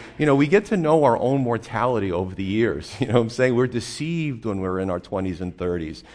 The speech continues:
about immortality. Okay, let's go back to Israel.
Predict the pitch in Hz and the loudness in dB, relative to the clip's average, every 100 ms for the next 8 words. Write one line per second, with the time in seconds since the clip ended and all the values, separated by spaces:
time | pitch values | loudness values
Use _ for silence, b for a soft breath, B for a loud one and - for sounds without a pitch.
0 | B B 95 101 90 127 135 135 101 - | B B -2 -2 0 2 2 4 2 0
1 | 175 80 80 73 - B B B B B | -2 -2 -2 -4 -8 B B B B B
2 | _ 113 - 120 82 - 120 - 147 139 | _ -6 2 4 4 0 -6 -4 0 -2
3 | - - 147 117 90 76 | 0 0 0 0 -2 -2